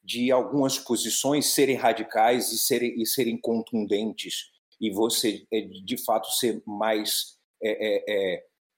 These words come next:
rigoroso mesmo na questão de não, não se pode mais falar dessa maneira. Você que tem,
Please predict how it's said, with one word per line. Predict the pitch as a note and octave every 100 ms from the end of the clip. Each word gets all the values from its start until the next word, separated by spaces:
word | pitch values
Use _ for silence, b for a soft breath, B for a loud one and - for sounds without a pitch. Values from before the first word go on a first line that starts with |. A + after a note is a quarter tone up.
| -
rigoroso | C#3 F3+ F#3 C3 D#3+ D3 A#2
mesmo | G#2+ G#2+ F#2+ F#2 E2 -
na | A#2
questão | - A#2 B2+ A#2+
de | B2+
não, | B2+ B2+ F2 D#2+ _
não | A#2 C3+
se | - E3
pode | C3 B2 A2
mais | G#2 A2+ -
falar | - G2+ F#2+ G2+
dessa | A2+ A2 A2+
maneira. | A#2+ A2+ F#2 E2+ D#2+ b -
Você | B2 B2+ - G#2+
que | -
tem, | A2+ A2 F#2+